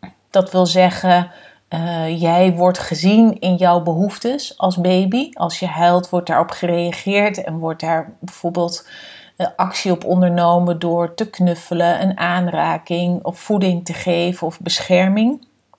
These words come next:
Maar ook als je lacht, dat er terug wordt gelacht. Hè, dus dat er echt op jou wordt gereageerd. Als dat op een adequate manier wordt gedaan, dan is de kans groot dat jij een veilige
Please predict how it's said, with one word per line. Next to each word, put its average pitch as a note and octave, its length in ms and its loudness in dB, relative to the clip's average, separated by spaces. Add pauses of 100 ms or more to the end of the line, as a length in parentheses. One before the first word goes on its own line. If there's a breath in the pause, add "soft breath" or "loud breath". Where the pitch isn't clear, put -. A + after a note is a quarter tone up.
(960 loud breath)
Maar F3 140 2
ook A#3 160 4
als A3+ 120 2
je G3+ 100 6
lacht, G3 540 2 (240 loud breath)
dat G3 180 0
er F#3+ 140 0
terug G#3+ 300 2
wordt A3 220 -2
gelacht. G#3+ 720 0
Hè, B3 80 -2
dus - 160 -2
dat G#3+ 160 -2
er - 120 -4
echt - 240 -4
op A3+ 100 0
jou G#3+ 280 6
wordt G#3 220 0
gereageerd. D#3+ 1080 -4 (360 loud breath)
Als - 180 -2
dat A#3 160 4
op - 80 -6
een G#3 160 -2
adequate G#3 640 2
manier F#3+ 300 2
wordt D#3 180 -4
gedaan, F#3 540 -2
dan F3 220 -2
is F3 140 -4
de F3 100 -8
kans E3 280 -4
groot G#3+ 520 2
dat F3+ 180 0
jij F3 400 0
een D#3+ 260 -10
veilige G3 800 2